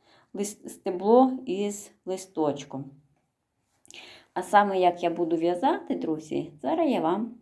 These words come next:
покажу. Взяли ленту, ось так, в руки і почали мотати. Один.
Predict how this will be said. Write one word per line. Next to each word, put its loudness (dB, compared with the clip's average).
покажу. -10
Взяли 2
ленту, -2
ось -14
так, -10
в -14
руки -10
і -4
почали -8
мотати. -14
Один. 0